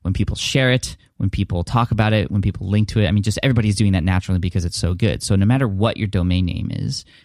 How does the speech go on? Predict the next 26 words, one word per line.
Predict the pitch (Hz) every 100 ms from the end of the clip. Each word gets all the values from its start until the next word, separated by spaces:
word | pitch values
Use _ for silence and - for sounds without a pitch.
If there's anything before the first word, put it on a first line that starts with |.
| -
make | -
sure | -
you're | 98 92
always | 101 101 92
providing | - 95 90
the | 87
best | 92 104 101 -
value | 101 87 87
and | 85
content | - 113 104 -
you | 98
can | 95 87
for | -
people. | - 90 - -
And | 135
also | 180 - 120 107
a | 107
great | 104 110 110 -
first | 101 92
impression, | 90 - 101 - 92
again, | 95 95
to | 98
keep | - 110
your | 95
bounce | 87 80 95 -
rate | 85